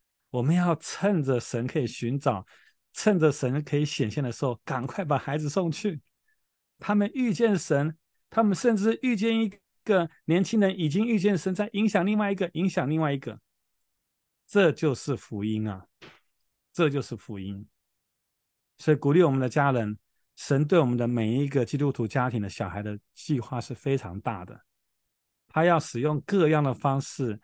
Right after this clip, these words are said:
及千万恩宠在他们身上。呃，上回我提到我的女儿，她在学校开始传福音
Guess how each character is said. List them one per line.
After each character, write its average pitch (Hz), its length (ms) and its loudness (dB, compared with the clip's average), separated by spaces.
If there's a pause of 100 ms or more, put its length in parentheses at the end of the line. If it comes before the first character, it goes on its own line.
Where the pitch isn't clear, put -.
(420)
及 131 300 -4
千 165 360 0
万 160 260 4
恩 143 200 0
宠 95 240 -6
在 120 180 -2
他 110 180 -6
们 98 220 -6
身 95 220 -12
上。 90 220 -12 (1800)
呃， 117 180 -2
上 170 240 2
回 131 240 -4
我 120 120 -2
提 120 200 -6
到 123 300 2
我 117 120 -6
的 120 80 -2
女 113 140 -2
儿， 110 280 -4 (300)
她 139 160 0
在 131 220 2
学 117 180 -4
校 127 140 0
开 123 100 -4
始 107 80 -6
传 104 240 -6
福 107 180 -8
音 113 300 -8